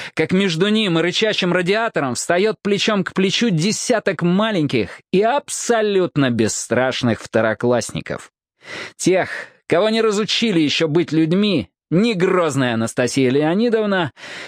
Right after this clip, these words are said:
ни здравомыслящие родители, ни вся жизнь. Шофёр уже не кричал, смотрел молча.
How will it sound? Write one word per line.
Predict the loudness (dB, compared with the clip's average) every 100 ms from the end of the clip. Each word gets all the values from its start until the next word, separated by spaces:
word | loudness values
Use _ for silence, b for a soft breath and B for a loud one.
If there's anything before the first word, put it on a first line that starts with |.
| 0
ни | 2 2 0
здравомыслящие | 0 0 2 0 0 0 -2 0 2
родители, | 2 0 0 0 0 0 -2 -6 _ _ _
ни | 2 2
вся | 0 -2 -2 -2
жизнь. | -2 -4 -6 -12 _ _ _ _ _ _ _ _ _ _ _ _ _ _ _ _ _ _ _
Шофёр | -8 -4 -2 2 2
уже | 2 0
не | 0
кричал, | 0 -2 0 -2 -4 _ _ _ _ _ _ -8
смотрел | -2 0 2 0 2
молча. | 0 0 -2 -8